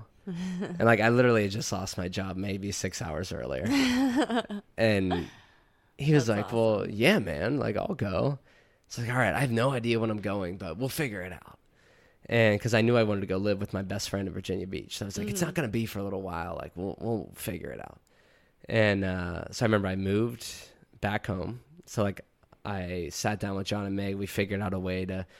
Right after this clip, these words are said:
Speaker 2: to pay out the lease and, and make it work there. And then I moved home, moved to Virginia Beach, lived with my best friend for the summer.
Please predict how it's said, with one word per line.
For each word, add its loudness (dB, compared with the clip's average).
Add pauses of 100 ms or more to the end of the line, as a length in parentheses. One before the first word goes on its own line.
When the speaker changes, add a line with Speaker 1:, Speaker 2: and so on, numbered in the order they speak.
(180)
Speaker 2:
to -2
pay 6
out 2
the -2
lease -4
and, -4
and -2
make -2
it -6
work -4
there. -2
And -4 (460)
then 4
I 6
moved 4
home, 0
moved 0
to -2
Virginia 2
Beach, -4
lived -4
with -8
my 0
best -4
friend -2
for -2
the -4
summer. -4